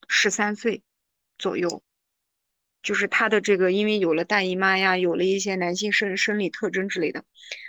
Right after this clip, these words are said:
然后，所以我觉得性教育它包含的是性别教育、性别平等的教育，再往后是，是这个生理特征的教育和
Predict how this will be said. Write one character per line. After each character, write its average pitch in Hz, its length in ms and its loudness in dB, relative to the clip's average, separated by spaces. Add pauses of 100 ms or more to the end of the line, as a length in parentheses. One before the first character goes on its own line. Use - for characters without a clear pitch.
(180)
然 208 180 0
后， 233 240 4 (300)
所 - 160 4
以 320 40 8
我 302 140 10
觉 208 120 8
得 247 100 8
性 262 240 4
教 233 180 4
育 190 80 0
它 202 360 -2 (320)
包 226 160 4
含 208 200 -6
的 185 80 -4
是 208 160 -2
性 226 240 0
别 175 140 2
教 196 220 0
育、 180 60 -2
性 202 220 -2
别 185 120 4
平 190 400 0
等 180 160 2
的 - 100 -2
教 170 220 -2
育， - 180 -6 (500)
再 247 180 4
往 185 200 4
后 208 100 2
是， 196 160 2
是 - 240 2 (160)
这 - 120 -2
个 180 180 -2
生 294 260 0
理 226 120 2
特 233 200 -4
征 208 140 -8
的 208 100 -10
教 185 220 -8
育 160 160 -10 (220)
和 180 400 -4